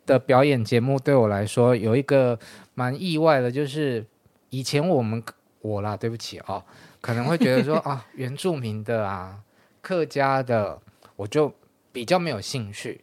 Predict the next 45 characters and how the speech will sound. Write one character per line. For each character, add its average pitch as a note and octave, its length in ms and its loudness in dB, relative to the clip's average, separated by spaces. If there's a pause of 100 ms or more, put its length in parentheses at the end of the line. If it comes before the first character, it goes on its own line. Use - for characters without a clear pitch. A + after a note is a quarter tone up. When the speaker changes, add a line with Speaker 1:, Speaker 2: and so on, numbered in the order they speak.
(120)
Speaker 2:
就 C#4+ 140 -6
是 D4 80 -6
比 A#3 180 -8
较 A#3+ 140 0
不 B3+ 220 -4
流 F3 340 0
行 E3+ 460 -10
的 F3 100 -8
感 F3 240 -14 (100)
觉。 - 120 -20
Speaker 1:
对， F#3 120 2
因 A3 80 2
为 A#3 60 2
可 E3 180 -4
能 D3 160 -4
他 F#3 80 -2
唱 G#3+ 300 -2
的 D#3 200 2
语 B2 200 -6
言 A#2 260 -4
我 B2 80 -6
听 D#3 200 -6
不 G3 80 -6
懂 C3 260 0
嘛， G#2 120 -4
Speaker 2:
嗯。 A2 60 -2
Speaker 1:
我 C#3+ 80 0
也 E3 60 -4 (240)
听 F#3+ 160 -8
不 F3+ 80 -4
懂 C3 140 -6
他 D3 80 -8
在 D#3+ 100 -6
唱 E3 260 -8
什 G#2+ 140 -16
么。 E2 100 -20 (540)
今 A#3 160 2
年 E3+ 220 2
一 D3+ 80 -4
看， D#3 320 0 (480)
阿 F#3+ 180 4
爆， F#3+ 320 4 (560)
他 G#3+ 180 -4
还 D3 220 -2
是， E3+ 340 -4